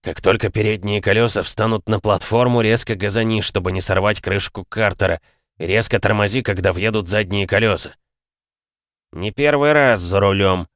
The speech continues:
Мотор коротко взревел, нос минивэна опустился,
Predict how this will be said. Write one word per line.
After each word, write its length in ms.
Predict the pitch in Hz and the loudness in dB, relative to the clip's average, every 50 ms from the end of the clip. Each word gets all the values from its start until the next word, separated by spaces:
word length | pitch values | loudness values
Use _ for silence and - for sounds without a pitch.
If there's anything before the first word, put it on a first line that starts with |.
| _ _ _ _ _ _ _ _ _ _ _ _ _ _ _ _ _ _ _ _ _ _ _ _ - | _ _ _ _ _ _ _ _ _ _ _ _ _ _ _ _ _ _ _ _ _ _ _ _ -4
Мотор 320 | 98 101 - - - 135 | -4 -2 0 0 0 0
коротко 420 | - - 131 131 127 123 - - 110 | 0 0 2 2 2 0 0 -2 -2
взревел, 640 | 90 85 82 101 101 95 90 107 127 135 131 120 | -2 0 0 0 0 0 2 2 2 4 4 4
нос 260 | 104 107 117 110 - | 2 2 0 0 0
минивэна 500 | 104 98 95 98 92 101 107 101 95 92 | 0 0 0 0 0 0 2 2 2 0
опустился, 680 | 85 - 85 82 - - - 135 147 143 127 - 127 - | 0 -2 -4 -4 -4 -2 0 2 2 2 2 0 -4 -6